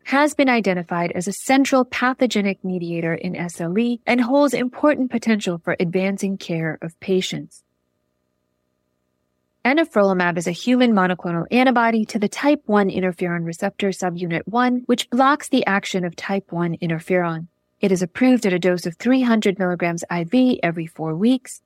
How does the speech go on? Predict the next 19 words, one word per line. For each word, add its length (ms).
And 160
in 180
the 100
studies 440
that 120
led 200
to 100
the 80
approval 400
of 140
this 260
drug, 400
it 160
showed 500
efficacy 540
across 460
the 100
following 380
domains. 600